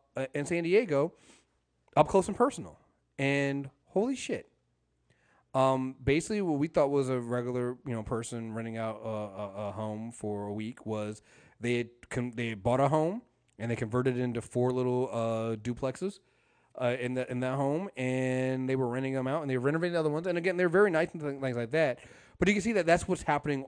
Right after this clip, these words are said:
all throughout San Diego, around the downtown, about s-, mm, 'cause we were, what, twenty-fifth and Market, so we were, weren't that far off from we were about six minutes out from, um,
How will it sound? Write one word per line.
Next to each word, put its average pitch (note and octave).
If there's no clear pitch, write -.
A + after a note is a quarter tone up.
all C3
throughout G#2+
San A#2
Diego, F2+
around B2+
the B2+
downtown, B2
about A#2
s-, -
mm, A3+
'cause F3+
we A#3
were, A#3+
what, D3
twenty-fifth D#3
and A2+
Market, C3+
so -
we D#3+
were, G3+
weren't D#3+
that D3+
far C#3
off A#2+
from G#2+
we D3
were E3+
about D#3+
six -
minutes C#3
out A2
from, G#2+
um, G2